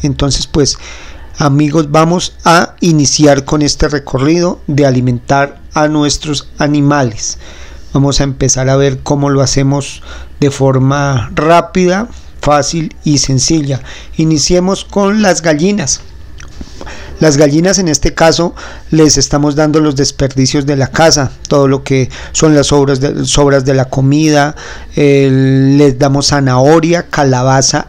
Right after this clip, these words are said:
y maíz, un poquito de maíz o un poquito de concentrado. Entonces los animales están muy bien alimentados. En el caso de las ovejas, las alimentamos, pues, con pasto, pero cuando nos está sobrando, oh,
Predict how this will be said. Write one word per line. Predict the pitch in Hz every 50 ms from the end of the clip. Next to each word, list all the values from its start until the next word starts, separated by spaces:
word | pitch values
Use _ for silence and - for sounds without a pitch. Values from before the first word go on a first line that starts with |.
| - - -
y | 180 165 151
maíz, | 147 139 127 127 135 175 208 196 143 - - - - - - - - - - - - - -
un | 165 156 131
poquito | - 165 - - - 139 - 160 156
de | 151 143
maíz | 143 139 143 160 190 196 165 -
o | 165
un | 156 143
poquito | 131 147 135 - 151 - - 147
de | 143 135
concentrado. | - 143 135 - 147 139 135 143 147 147 143 143 143
Entonces | 139 131 - 147 139 135 - 139 139
los | 135 151 143
animales | 156 160 165 160 160 147 139 139 131 135
están | 131 - - - 139 131 131 135 135 - - - - - - - - -
muy | 147 156 156 160 165 156
bien | 139 135 147 147 143
alimentados. | 139 135 135 135 135 127 123 - - 127 123 123 117 - - - - - -
En | - 165 175
el | 165 147
caso | - 160 160 - 190 196
de | 190
las | 175 185 165 -
ovejas, | 156 147 151 156 143 170 208 233 - - - -
las | 165 151 139 143
alimentamos, | 143 139 139 135 135 135 131 135 131 135 151 147
pues, | - - 151 - -
con | - 139 131 127
pasto, | - - 143 139 135 - - - 190 226 - - - - - - - - - - - - -
pero | 202 208 208 196 202 214 302 - - - - - - -
cuando | - 180 170 160 147 151 147
nos | 147 135 135
está | 135 - - 143 139 131
sobrando, | - 151 147 151 156 151 151 151 151 160 156 156 165 - -
oh, | - 156 147 143 139 135 135 131 131